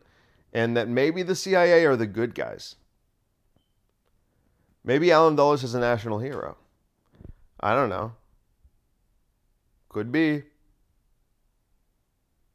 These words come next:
So what was I gonna tell you about? Um,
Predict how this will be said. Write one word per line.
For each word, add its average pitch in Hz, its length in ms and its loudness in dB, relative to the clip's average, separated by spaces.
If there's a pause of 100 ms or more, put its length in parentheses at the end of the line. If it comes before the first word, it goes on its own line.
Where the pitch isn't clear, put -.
(800)
So 131 200 -2
what 131 480 -6
was 175 160 0
I 165 80 2
gonna 143 160 0
tell 127 220 2
you 117 120 2
about? 104 380 -6
Um, 123 580 6